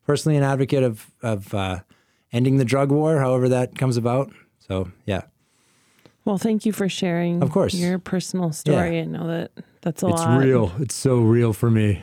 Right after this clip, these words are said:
Speaker 2: Well, it's real, and I think, you know, not to keep saying, uh, you know, the things you're talking about are, are kind of conversations about the pandemic, but I think that, you know, a lot of the conversation around the pandemic and what we were doing in the pandemic,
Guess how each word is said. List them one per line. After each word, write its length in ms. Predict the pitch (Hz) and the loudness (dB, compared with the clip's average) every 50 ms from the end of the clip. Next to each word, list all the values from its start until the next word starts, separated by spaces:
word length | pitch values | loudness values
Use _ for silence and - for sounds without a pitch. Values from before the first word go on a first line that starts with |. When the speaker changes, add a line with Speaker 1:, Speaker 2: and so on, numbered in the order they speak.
| - - | -8 -6
Speaker 2:
Well, 220 | - 294 302 277 277 | -4 -2 0 0 0
it's 160 | 254 - - | -2 -4 -2
real, 320 | 247 269 269 269 262 254 | -2 0 0 0 0 0
and 120 | 247 233 226 | 0 0 0
I 140 | 220 214 208 | 0 0 -2
think, 440 | - - 208 202 202 202 196 - | -2 -2 -2 -2 -2 -4 -6 -6
you 120 | - 175 214 | -6 -4 -4
know, 240 | 208 196 190 185 185 | -2 -2 -2 -2 -2
not 280 | 180 180 180 185 175 | 0 0 -2 -2 -2
to 100 | - 196 | -4 -6
keep 320 | 185 - 190 175 165 - - _ _ _ - - - | -6 -4 -4 -4 -4 -6 -10 _ _ _ -16 -12 -12
saying, 720 | - - - 202 185 175 175 170 170 165 165 160 156 139 - _ _ | -12 -8 -6 -4 -2 -2 -2 -2 -2 -4 -4 -6 -6 -8 -12 _ _
uh, 540 | - 170 170 165 165 160 156 147 107 78 62 - - _ - 110 143 143 | -6 -4 -4 -2 -2 -2 -4 -4 -4 -6 -8 -10 -12 _ -12 -10 -8 -6
you 160 | 160 185 190 | -4 -2 -2
know, 140 | 185 175 165 | 0 0 -2
the 100 | 160 165 | -2 -2
things 260 | 160 - 180 160 147 | -2 -2 -4 -2 -4
you're 60 | 165 156 | -4 -4
talking 360 | - 165 156 151 - 165 156 | -4 -4 -6 -6 -6 -6 -6
about 360 | 160 156 151 151 156 151 135 | -4 -4 -4 -2 -2 -2 -2
are, 420 | 113 117 117 107 113 135 151 165 - - _ _ | -2 -2 -2 -2 -4 -4 -6 -8 -10 -14 _ _
are 120 | 143 156 | -8 -8
kind 240 | 156 - - 170 160 | -6 -6 -6 -6 -6
of 100 | 147 - | -6 -8
conversations 800 | - - 170 156 151 151 151 143 - 156 151 - - 160 156 - 170 | -8 -6 -4 -2 -2 -2 -4 -4 -4 -4 -4 -4 -4 -6 -6 -6 -6
about 280 | 156 - 139 - - | -6 -6 -6 -6 -8
the 60 | - | -10
pandemic, 600 | 151 - 160 165 160 165 214 254 254 233 202 190 170 - | -8 -6 -4 -4 -2 -2 -2 -2 0 0 -2 -2 -4 -4
but 240 | - 190 175 170 - - - - - - - - _ _ _ - | -4 -2 -2 -2 -4 -6 -12 -20 -20 -20 -20 -20 _ _ _ -4
I 100 | 175 165 | -4 -2
think 280 | - 214 180 180 - | -2 -2 -2 -2 -2
that, 260 | - 170 165 160 - - _ _ _ _ _ _ _ - | -2 -2 -2 -2 -4 -6 _ _ _ _ _ _ _ -4
you 120 | 202 190 | -2 -2
know, 300 | 175 165 156 147 147 151 151 185 - - | 0 0 0 -2 -2 -4 -6 -8 -8 -4
a 80 | 185 | -2
lot 320 | 185 180 175 170 170 170 165 | -2 0 0 -2 -2 -2 0
of 280 | 170 165 160 156 165 | 0 -2 -2 -4 -4
the 560 | 165 170 160 156 151 151 147 147 151 143 131 165 | -4 -2 -2 -2 -2 -2 -2 -2 -4 -4 -6 -8
conversation 840 | - - 180 170 160 156 156 160 147 - 175 160 151 - - 165 151 156 | -8 -6 -4 -4 -2 -2 -4 -4 -4 -2 -4 -4 -4 -4 -4 -4 -4 -2
around 360 | 160 156 160 156 156 160 160 | -2 -2 -2 -2 -2 -2 -2
the 60 | 160 | -4
pandemic 600 | 156 - 170 156 151 156 151 147 151 151 151 - | -4 -4 -4 -4 -2 -2 -2 -2 -2 -4 -4 -4
and 160 | 165 160 160 | -2 -2 -2
what 100 | 160 - | 0 0
we 120 | - 180 170 | -2 0 0
were 160 | 156 156 160 | 0 -2 -2
doing 400 | 147 175 175 180 175 170 165 160 | 0 -2 0 0 0 -2 -2 -2
in 160 | 160 165 170 | -2 -2 -2
the 80 | 170 165 | -4 -4
pandemic, 760 | - 170 160 147 147 143 147 147 151 147 151 156 156 - | -6 -6 -6 -4 -4 -4 -4 -2 -2 -2 -4 -6 -8 -10